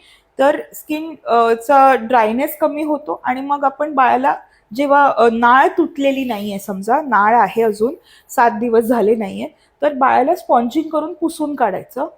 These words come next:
आणि मग नाळ तुटली की मग तुम्ही व्यवस्थित तेल लावून त्याला अंघोळ घाला, म्हणजे तुम्हाला मॉइश्चरायझर, केमिकल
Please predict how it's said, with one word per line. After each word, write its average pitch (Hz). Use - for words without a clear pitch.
आणि 262
मग 285
नाळ 269
तुटली 302
की 262
मग 262
तुम्ही 285
व्यवस्थित 254
तेल 254
लावून 302
त्याला 254
अंघोळ 247
घाला, 240
म्हणजे 254
तुम्हाला 254
मॉइश्चरायझर, 247
केमिकल 277